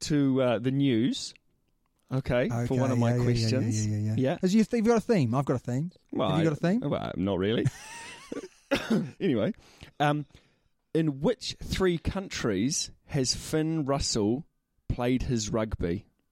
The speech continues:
Speaker 2: Okay, you've, yeah, A, B, C, D, yeah.
Speaker 1: Scotland,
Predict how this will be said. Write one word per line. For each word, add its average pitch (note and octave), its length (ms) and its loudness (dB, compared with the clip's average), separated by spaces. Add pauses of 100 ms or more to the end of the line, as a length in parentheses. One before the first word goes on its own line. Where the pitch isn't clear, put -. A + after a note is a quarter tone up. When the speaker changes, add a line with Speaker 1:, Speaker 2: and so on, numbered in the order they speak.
(760)
Speaker 2:
Okay, B2 220 -2
you've, B2 220 -2 (1080)
yeah, C3 240 0 (100)
A, C#3+ 140 2
B, C3 220 0
C, B2 280 -2
D, A#2 180 0
yeah. A#2+ 280 0 (1900)
Speaker 1:
Scotland, D3 800 -2